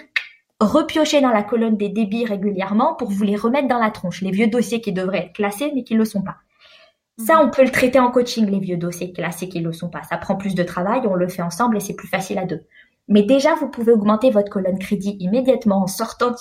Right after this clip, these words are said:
Speaker 1: de cette écoute, en écrivant la liste de vos réussites. Forcez-vous, au début, c'est pas facile. Mais vraiment, si vous piochez, mais ne serait-ce que dans la dernière année, je suis sûre que vous avez plein,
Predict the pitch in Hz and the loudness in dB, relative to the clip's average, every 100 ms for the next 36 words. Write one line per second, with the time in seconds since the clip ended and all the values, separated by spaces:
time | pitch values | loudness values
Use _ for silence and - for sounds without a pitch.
0 | - _ 180 175 175 190 277 370 - - | -12 _ -2 0 -2 -4 -2 -2 -4 -18
1 | - - 208 254 302 - 247 302 247 214 | -18 2 6 6 2 -2 2 4 4 0
2 | - 262 233 220 220 202 202 175 - _ | -2 -2 -2 0 0 0 -2 -10 -12 _
3 | _ _ - 202 214 339 - 302 247 320 | _ _ -16 -4 0 2 2 2 0 -2
4 | 226 220 254 254 240 240 226 - 233 _ | 0 0 0 -2 -2 -4 -6 -4 -6 _
5 | - - - _ 226 240 226 320 320 302 | -20 -20 -20 _ 6 6 4 4 2 0
6 | 247 233 226 269 269 277 233 240 285 311 | -2 -2 -2 -2 0 2 2 2 0 -4
7 | 302 226 220 208 202 269 285 294 294 254 | -2 0 4 4 4 4 4 2 2 2
8 | 240 254 - 208 - 196 330 320 233 214 | 0 -2 -6 -8 -8 -8 -8 -4 -4 -2
9 | 208 254 - 240 | -2 -4 -2 -2